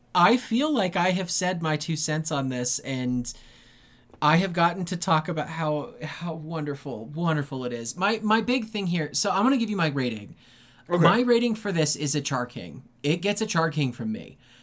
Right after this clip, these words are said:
Speaker 1: I love this episode, and the main reason is because this is, like, the healthiest, other than Bill Bulk and the Body Buddies, this is about the healthiest habit that Bill has in this whole damn series.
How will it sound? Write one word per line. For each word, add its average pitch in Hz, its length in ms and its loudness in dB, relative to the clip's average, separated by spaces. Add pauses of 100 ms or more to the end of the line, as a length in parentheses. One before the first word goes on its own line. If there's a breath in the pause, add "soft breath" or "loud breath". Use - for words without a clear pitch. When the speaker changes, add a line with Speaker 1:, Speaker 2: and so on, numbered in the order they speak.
(240 soft breath)
Speaker 1:
I 147 140 4
love 190 340 6
this 185 200 0
episode, 135 640 -4
and 147 440 -2
the 143 100 2
main 151 380 4
reason 190 420 2
is 196 400 -2
because 143 280 -6
this 143 200 2
is, - 140 -4
like, 147 240 -4
the 147 80 0
healthiest, 143 760 -4 (200 loud breath)
other 185 200 4
than 190 160 2
Bill 151 200 2
Bulk 160 280 0
and 165 80 0
the 156 60 0
Body 170 320 0
Buddies, 127 480 -2 (400 soft breath)
this 143 340 0
is 214 140 0
about 196 280 -4
the 165 100 -4
healthiest 170 580 -6
habit 160 380 -2
that 131 200 -6
Bill 139 220 -2
has 151 320 0
in 127 80 -2
this 139 140 -4
whole 170 240 -8
damn 160 280 -4
series. 123 640 -8